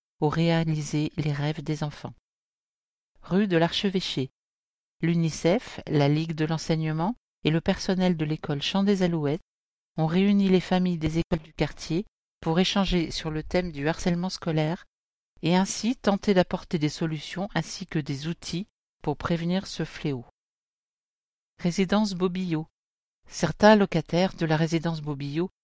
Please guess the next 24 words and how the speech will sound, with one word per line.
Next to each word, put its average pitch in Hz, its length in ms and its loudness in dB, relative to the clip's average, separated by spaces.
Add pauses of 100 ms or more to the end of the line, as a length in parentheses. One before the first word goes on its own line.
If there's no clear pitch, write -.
(160)
s'étaient 185 320 4
émus 190 260 2
auprès 156 260 0
de 151 80 -2
la 151 160 2
ville 175 240 0
de 156 100 0
l'état 160 340 2
du 127 100 -8
fleurissement 165 640 -6
des 160 140 -2
bacs 143 240 -2
présents 170 380 -4
devant 151 240 -6
les 143 180 -6
entrées 151 300 -4
de 160 120 0
leurs 147 280 -6
immeubles. 143 500 -6 (580)
Pour 151 140 -2
répondre 185 380 2
à 180 40 6
la 165 120 6
demande, 160 480 -4